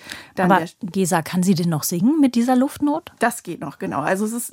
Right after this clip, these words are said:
Speaker 1: sie, sie merkt das einfach, dass der Atem weniger wird, aber nicht so, dass sie eben nichts mehr machen kann.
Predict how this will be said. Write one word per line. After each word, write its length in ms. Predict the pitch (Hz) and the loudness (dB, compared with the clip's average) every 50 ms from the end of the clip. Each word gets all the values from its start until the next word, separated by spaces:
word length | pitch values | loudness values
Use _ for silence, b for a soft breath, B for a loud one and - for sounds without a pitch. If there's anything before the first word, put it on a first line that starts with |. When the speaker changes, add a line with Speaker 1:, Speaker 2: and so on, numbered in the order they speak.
| - 104 214 | -12 -8 -2
Speaker 1:
sie, 180 | 233 226 240 - | 0 2 2 2
sie 160 | - 208 233 | 0 0 2
merkt 280 | 240 240 247 285 285 - | 4 4 4 2 0 -4
das 120 | 269 - | -6 -4
einfach, 280 | - 165 156 226 233 233 | -4 -4 -4 -4 -6 -8
dass 180 | - 226 - - | -8 -10 -8 -4
der 180 | 202 185 - | -4 0 2
Atem 320 | 185 208 240 - 254 220 240 | 2 0 0 -2 -4 -4 -2
weniger 340 | 226 233 233 220 214 202 | -2 -2 0 -2 -2 -2
wird, 160 | 202 220 208 - | -2 -2 -2 -2
aber 320 | 190 208 208 208 208 202 | -2 0 0 0 0 0
nicht 260 | 208 226 233 - - | 0 -2 -2 -4 -4
so, 240 | - 220 226 226 240 | -4 -2 0 0 0
dass 160 | 202 196 196 | -2 -2 -4
sie 140 | - 208 - | -4 -4 -2
eben 160 | 208 208 208 | 0 2 2
nichts 280 | 202 214 - - - - | 2 0 -2 -6 -8 -6
mehr 120 | 170 165 | -4 -2
machen 320 | 151 151 175 - 247 247 - | -2 -2 -2 -2 -2 -4 -4
kann. 320 | - - 269 277 285 | -2 0 2 2 2